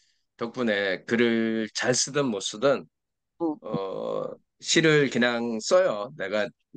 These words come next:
Speaker 1: 저는 시라고 생각하고 사람들은 어떻게 생각할지 모르겠지만,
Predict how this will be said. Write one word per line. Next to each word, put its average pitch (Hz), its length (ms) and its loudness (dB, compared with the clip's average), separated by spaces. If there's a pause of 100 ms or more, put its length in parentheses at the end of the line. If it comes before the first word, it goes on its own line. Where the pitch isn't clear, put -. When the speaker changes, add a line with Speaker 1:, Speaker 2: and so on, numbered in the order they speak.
(220)
Speaker 1:
저는 151 320 2
시라고 156 380 2
생각하고 147 520 -4
사람들은 135 480 0
어떻게 117 220 -2
생각할지 117 560 -2
모르겠지만, 98 760 0